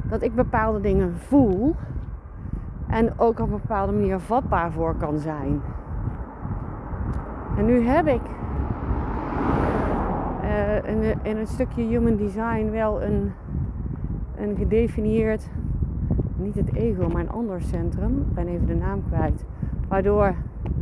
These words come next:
ik wel redelijk stabiel ben in, in wie ik ben. Maar mijn egocentrum is weer open. Dus dat betekent dat ik ook wel weer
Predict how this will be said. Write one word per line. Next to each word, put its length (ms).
ik 100
wel 120
redelijk 340
stabiel 480
ben 200
in, 260
in 120
wie 160
ik 140
ben. 360
Maar 120
mijn 260
egocentrum 960
is 180
weer 220
open. 560
Dus 120
dat 100
betekent 500
dat 140
ik 140
ook 140
wel 180
weer 240